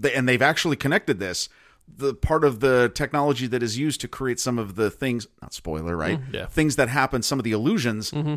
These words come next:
Speaker 1: are exactly tied to this technology,
Speaker 2: Yeah.
Speaker 1: which is pretty cool.
Speaker 2: Yeah. Yeah, it's a, it's a, it's a nice little way of them connecting this film, which obviously a lot of times gets totally ignored, uh, to bring this, this sort of back into the proper M C U.
Speaker 1: But you, but you do love this whole,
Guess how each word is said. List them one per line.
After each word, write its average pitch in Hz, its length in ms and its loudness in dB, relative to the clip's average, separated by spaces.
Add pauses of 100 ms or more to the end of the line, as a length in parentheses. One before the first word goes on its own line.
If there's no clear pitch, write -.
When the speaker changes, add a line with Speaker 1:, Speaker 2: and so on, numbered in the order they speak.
Speaker 1:
are 139 180 10
exactly 135 560 2
tied 120 280 0
to 120 80 0
this 107 160 -4
technology, 110 640 -6
Speaker 2:
Yeah. 120 140 -2
Speaker 1:
which 113 80 -4
is 101 40 -10
pretty - 200 -10
cool. - 300 -8
Speaker 2:
Yeah. 127 220 -4 (540)
Yeah, 113 240 -6
it's 135 100 0
a, 135 100 -2
it's 139 140 -6
a, 143 60 -2
it's 123 180 -4
a 147 60 -6
nice 147 240 -4
little 135 180 -2
way 131 220 0
of 120 180 -8
them 120 320 -6
connecting 143 480 -2 (240)
this - 260 0 (100)
film, 127 260 -4
which 143 200 -4
obviously 127 380 -4 (160)
a - 20 -14
lot 127 100 4
of 127 40 -6
times 120 220 -4 (220)
gets 127 160 -2
totally 120 260 0
ignored, 113 500 -4 (260)
uh, 107 180 -6
to 123 120 -6
bring 120 220 -8
this, 123 220 -10
this 123 200 -8
sort 107 140 -4
of 107 140 -12
back 101 260 -4
into 92 180 -12
the 90 100 -14
proper 90 260 -10
M 92 80 -14
C - 120 -14
U. - 40 0
Speaker 1:
But 180 120 4
you, 180 160 -6
but 156 140 0
you 151 80 4
do 220 160 2
love 147 180 4
this 120 160 -2
whole, 120 400 2